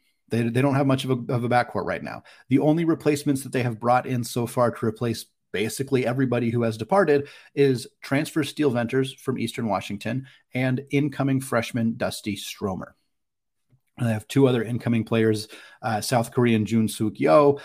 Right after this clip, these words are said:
Uh, they also have Alex Tui from the N B A Global Academy in Australia. Both those guys are six eight wings slash maybe small ball fours. So while I think those guys are productive, uh, players coming in, I think they're guys who, who could contribute right away, or at least are going to be big parts of this program's future.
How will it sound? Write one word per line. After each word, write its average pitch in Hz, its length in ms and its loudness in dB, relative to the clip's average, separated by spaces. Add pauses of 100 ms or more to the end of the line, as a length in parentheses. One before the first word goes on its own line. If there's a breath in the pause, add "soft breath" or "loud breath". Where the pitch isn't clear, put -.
(180 loud breath)
Uh, 120 140 -2
they 107 120 -4
also 110 200 -4
have 104 100 0
Alex 101 320 -4
Tui 147 300 4
from 127 160 -2
the 110 80 2
N 107 80 0
B 107 120 0
A 104 40 0
Global 104 320 -2
Academy 104 380 -2
in 98 80 -4
Australia. 139 420 0
Both 143 220 0
those 151 140 -2
guys 135 200 2
are 123 140 -2
six - 500 -6
eight 135 300 0
wings 143 680 -2
slash 131 720 -4
maybe 135 320 0
small 131 340 -2
ball 127 200 0
fours. 147 560 0 (320 loud breath)
So 131 360 4
while 123 280 2
I 127 120 2
think 139 200 -4
those 131 160 4
guys 117 220 0
are 113 80 4
productive, 110 920 -2 (480 soft breath)
uh, 98 180 -4
players 120 360 -2
coming 117 320 0
in, 131 100 4
I 110 60 0
think 113 180 -4
they're 110 80 -2
guys 107 260 -4
who, 113 220 -2
who 120 140 -2
could 120 180 -4
contribute 113 460 0
right 110 160 2
away, 110 220 0
or 110 120 2
at 104 80 -6
least 107 240 -4
are 104 40 -4
going 104 200 -4
to 98 60 -4
be 101 100 -2
big 104 260 -4
parts 101 240 -4
of 98 100 -8
this 101 120 -6
program's 104 460 -6
future. 160 460 -2